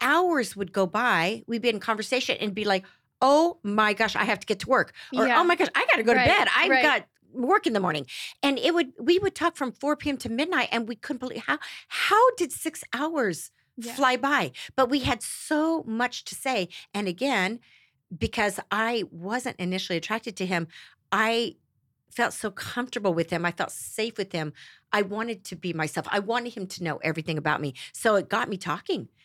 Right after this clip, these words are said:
Speaker 2: Yeah.
Speaker 1: because I wasn't afraid to hold, to share. I wasn't holding anything back. And because I was being so honest and
Speaker 2: Yeah.
Speaker 1: authentic, it drew him to me even more. And this is before I even thought there was, could be anything between us.
Speaker 2: Right, right.
Speaker 1: So I just think that's a,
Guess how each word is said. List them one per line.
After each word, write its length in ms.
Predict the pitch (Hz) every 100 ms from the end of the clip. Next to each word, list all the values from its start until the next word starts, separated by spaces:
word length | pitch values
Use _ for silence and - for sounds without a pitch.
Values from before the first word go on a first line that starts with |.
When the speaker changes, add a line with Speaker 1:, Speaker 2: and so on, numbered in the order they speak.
| -
Speaker 2:
Yeah. 140 | 226
Speaker 1:
because 160 | 226 254
I 80 | 240
wasn't 300 | 277 277 254
afraid 280 | - 262
to 60 | 233
hold, 420 | 226 226 220 202 _ _ -
to 80 |
share. 440 | 240 - 339 - -
I 160 | 185 220
wasn't 300 | 214 240 220
holding 400 | 233 220 214 190 -
anything 360 | 202 190 196
back. 320 | 180 262 - - - -
And 100 | 180
because 260 | 185 269
I 120 | 247 185
was 140 | 165
being 200 | 185 165
so 220 | - 160 -
honest 440 | 220 254 156 -
and 80 | 170
Speaker 2:
Yeah. 60 |
Speaker 1:
authentic, 460 | 160 262 320 185 185 _ _ _ -
it 180 | 170
drew 220 | 151 190 233
him 220 | 202 156
to 140 | -
me 180 | 143 - -
even 240 | 160 151
more. 260 | 180 208 104 - -
And 100 | 220
this 140 | 381
is 80 | 254
before 340 | 196 190 180
I 80 | 165
even 240 | 190 170 151
thought 240 | 180 180
there 120 | 196
was, 240 | 185 180 -
could 120 | - 190
be 160 | 190 -
anything 380 | 302 254 180 156
between 380 | 156 - 220 175
us. 80 |
Speaker 2:
Right, 280 | 240 226 233 _
right. 180 | 240 233
Speaker 1:
So 80 | 233
I 80 | 302
just 180 | 403 -
think 160 | 285
that's 220 | 226 220 220
a, 220 | 175